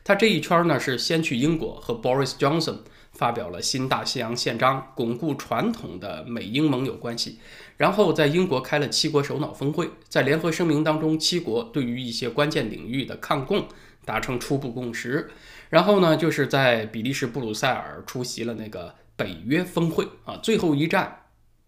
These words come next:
也就是今天，是在瑞士和俄罗斯总统普京会晤。有一个很有意思的现象，就是在拜登普京会晤之前，其实那个气氛很僵啊，你很明显能够看出来。拍照的时候，两个人各坐一头，全都脸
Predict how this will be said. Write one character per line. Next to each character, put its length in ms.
也 160
就 120
是 140
今 180
天， 380
是 160
在 160
瑞 320
士 260
和 280
俄 140
罗 120
斯 160
总 160
统 180
普 160
京 220
会 140
晤。 180
有 140
一 100
个 100
很 120
有 160
意 140
思 140
的 80
现 240
象， 240
就 120
是 200
在 480
拜 160
登 240
普 200
京 220
会 140
晤 160
之 100
前， 340
其 160
实 120
那 100
个 260
气 220
氛 100
很 200
僵 400
啊， 180
你 140
很 140
明 200
显 220
能 100
够 120
看 200
出 160
来。 300
拍 140
照 180
的 100
时 140
候， 160
两 240
个 80
人 140
各 160
坐 160
一 80
头， 320
全 200
都 120
脸 260